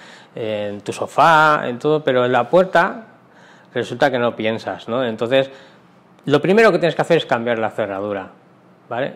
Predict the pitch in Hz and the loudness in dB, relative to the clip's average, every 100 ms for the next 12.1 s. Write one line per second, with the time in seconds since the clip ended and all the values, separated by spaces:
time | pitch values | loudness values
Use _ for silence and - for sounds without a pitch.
0 | - 135 151 175 165 113 107 151 160 160 | -8 -2 2 4 4 0 -2 0 2 2
1 | 160 151 147 147 - 143 143 135 156 196 | -2 -2 -4 -6 0 0 0 -2 0 2
2 | 220 - 135 127 120 117 - 143 135 147 | 2 0 -4 0 0 0 -2 -4 0 0
3 | 151 156 147 123 123 120 - 143 139 - | 2 0 2 0 2 -2 0 0 0 -4
4 | 117 120 117 117 135 135 123 131 127 - | -6 -2 -2 2 4 2 2 0 0 0
5 | 120 117 156 165 156 147 143 135 135 123 | -2 0 2 4 4 2 0 0 0 -2
6 | 117 104 98 90 - - 123 120 120 143 | -4 -6 -10 -12 -16 -2 0 2 2 2
7 | 151 143 120 120 104 101 - - - - | 0 -2 -2 -2 -2 -8 -10 -14 -20 -20
8 | - - - - - 196 208 247 - - | -20 -20 -20 -10 4 6 6 4 -6 -20
9 | _ - - 127 120 117 143 196 185 175 | _ -14 -4 0 2 2 0 2 4 6
10 | 175 175 190 170 110 139 127 156 160 180 | 6 6 4 4 2 -2 -2 0 0 0
11 | 165 202 190 - - 98 98 95 - 120 | -2 -2 -4 -6 -8 -10 -12 -14 -8 -6
12 | 123 | -6